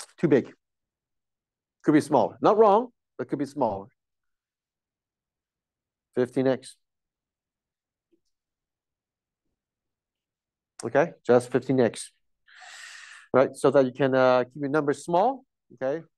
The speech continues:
seventy-five x is not a problem, but the numbers, uh, will be slightly bigger, and, uh, you might have to do a little bit more work to, uh, take care of them.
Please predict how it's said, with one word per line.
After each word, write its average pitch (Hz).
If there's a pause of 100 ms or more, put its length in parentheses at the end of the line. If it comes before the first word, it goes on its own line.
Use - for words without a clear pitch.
(120)
seventy-five 165
x 170
is 139
not 160
a 190
problem, 170 (760)
but 131
the 135
numbers, 151
uh, 143
will 143
be 139
slightly 147
bigger, 175 (800)
and, 117
uh, 117
you 135
might 123
have 123
to 127
do 127
a 120
little 147
bit 170
more 180
work 165
to, 143
uh, 127 (120)
take -
care 143
of 135
them. 220